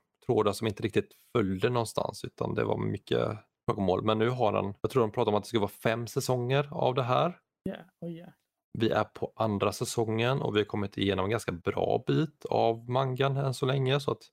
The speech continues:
Speaker 1: det som kommer härnäst kommer ju vara utfyllnad för det han inte fick med,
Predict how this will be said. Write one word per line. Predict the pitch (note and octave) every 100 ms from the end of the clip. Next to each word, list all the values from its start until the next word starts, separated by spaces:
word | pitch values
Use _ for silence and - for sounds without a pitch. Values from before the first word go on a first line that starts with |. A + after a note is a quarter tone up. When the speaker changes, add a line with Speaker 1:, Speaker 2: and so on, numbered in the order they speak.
| _
Speaker 1:
det | A#2+
som | G#2
kommer | - G#2+ G#2+
härnäst | B2 A#2 G2 -
kommer | - G2+
ju | G2
vara | G#2 F#2+ -
utfyllnad | - G#2+ - B2+ F#2+ A2 G#2+
för | - G2 F#2+
det | F#2 G2+
han | F#2 G2
inte | F#2 F#2+
fick | - -
med, | A2+ G#2